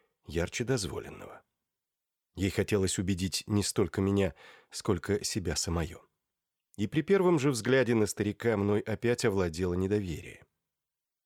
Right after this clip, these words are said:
«Здравствуйте». «Добрый день, Николас. Простите, что отлучился. Маленький скандал на Уолл-стрит». Казалось, Уолл-стрит находится не просто в другом полушарии,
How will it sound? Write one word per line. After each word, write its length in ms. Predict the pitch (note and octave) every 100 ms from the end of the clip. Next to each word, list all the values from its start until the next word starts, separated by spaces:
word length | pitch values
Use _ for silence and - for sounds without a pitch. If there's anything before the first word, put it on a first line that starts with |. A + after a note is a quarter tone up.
| _ -
«Здравствуйте». 600 | A2 G#2 - - E2+ G2 - _ _ _ _ _ -
«Добрый 380 | F#2+ D#3 E3+ F3+
день, 200 | C3+ D3
Николас. 480 | C#3+ G2+ D2+ - - - - - - _ -
Простите, 600 | E3 - A2+ D#2+ E2+ D2+
что 200 | - F#2
отлучился. 640 | E2+ F#2 - D2+ - - - _ _ -
Маленький 500 | B2+ C#3 A#2 - G2
скандал 520 | - G2 G2 G#2+ E2+
на 120 | E2
Уолл-стрит». 720 | E2+ D#2+ - - - _ _ _ _ _ _ _ _ _ _ _ -
Казалось, 520 | F#2+ G#2 G2 F#2 G#2
Уолл-стрит 600 | G#2 G2 - A2 G#2 - - - - -
находится 480 | G#2 - G2+ - A2+
не 140 | G2+
просто 400 | F2 E2+ - B2+
в 80 | A2+
другом 320 | A#2 A#2+ G2
полушарии, 640 | - F2+ - - - -